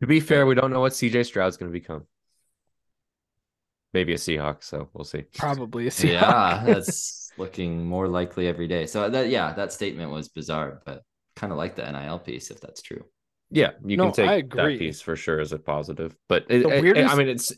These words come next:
Speaker 1: it seemed like a backhanded comment,
Speaker 3: It was a
Speaker 1: though,
Speaker 3: back, the way,
Speaker 1: at
Speaker 3: the
Speaker 1: U W.
Speaker 3: tone and the way it was delivered, for sure.
Speaker 2: Well, the
Speaker 3: I don't
Speaker 2: weirdest thing about it, I don't know if you both have been paying attention to, like, other recent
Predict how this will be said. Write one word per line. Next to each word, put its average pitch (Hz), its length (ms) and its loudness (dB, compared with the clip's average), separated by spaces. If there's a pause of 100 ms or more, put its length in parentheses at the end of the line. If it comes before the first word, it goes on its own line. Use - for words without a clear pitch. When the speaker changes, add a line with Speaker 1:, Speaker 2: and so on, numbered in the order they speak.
Speaker 1:
it 147 120 4
seemed 185 200 2
like 165 120 4
a 101 60 2
backhanded 90 720 -4
comment, 80 320 0
Speaker 3:
It 170 100 6
was 170 220 8
a 170 60 4
Speaker 1:
though, - 40 -4
Speaker 3:
back, 117 260 2
the 143 200 2
way, 143 300 6
Speaker 1:
at - 60 4
Speaker 3:
the 107 80 2
Speaker 1:
U 80 100 -2
W. 127 120 -2
Speaker 3:
tone 127 440 0
and 113 120 -4
the 107 60 -2
way 107 240 -2
it 90 80 -4
was 92 160 -10
delivered, 87 560 -8
for 85 100 -8
sure. - 200 -2
Speaker 2:
Well, 175 80 2
the - 60 0
Speaker 3:
I - 100 -2
don't - 20 0
Speaker 2:
weirdest 180 340 4
thing 214 140 4
about 147 320 0
it, 180 180 0
I 131 100 -4
don't 170 120 -4
know 160 80 -4
if 151 160 -10
you 143 180 -6 (240)
both 127 220 -6
have 135 140 -4
been 123 120 -4
paying 139 260 -2
attention 123 480 -8
to, - 100 -12
like, 110 160 -8 (160)
other 123 320 0
recent 123 580 -4